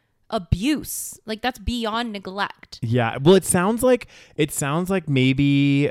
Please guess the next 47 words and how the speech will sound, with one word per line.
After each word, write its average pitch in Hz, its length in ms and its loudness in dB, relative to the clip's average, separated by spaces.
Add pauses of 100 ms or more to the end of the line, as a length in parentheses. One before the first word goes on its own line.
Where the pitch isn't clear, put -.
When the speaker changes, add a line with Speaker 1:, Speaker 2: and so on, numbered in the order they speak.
(140)
Speaker 2:
in 135 160 2
this 131 160 2
article, 117 480 0
it 135 140 0
says 135 100 0
they 131 140 4
were 131 60 0
each 135 260 0
charged 123 360 0 (300)
with 117 220 4
failure 139 420 4
to 131 140 -2
report 120 360 -2
the 110 140 -8
incident. 139 600 -4 (100)
Speaker 1:
What? - 540 -10
Speaker 2:
Yeah. 117 320 2 (140)
So 147 720 -14 (720)
Speaker 1:
Let 277 100 -8
me 320 60 -6
see 254 100 -10
their 196 140 -4
faces. - 560 -10
Let 262 60 -12
me 247 60 -12
see 202 120 -14
these 170 160 -16
motherfuckers. 180 720 -16
What - 120 -20
the 466 80 -10
fuck? - 420 -8 (180)
What - 180 -12
the - 80 -8
hell? 175 320 -8
Why 196 80 -6
does 254 120 -10
she 349 60 -10
have 330 60 -10
such - 180 -14
a 269 40 -16
sm-, - 460 -14 (480)
like, - 100 -20
smart 214 480 -10
look 208 160 -10
on 196 80 -8
her 165 80 -10
face? - 640 -16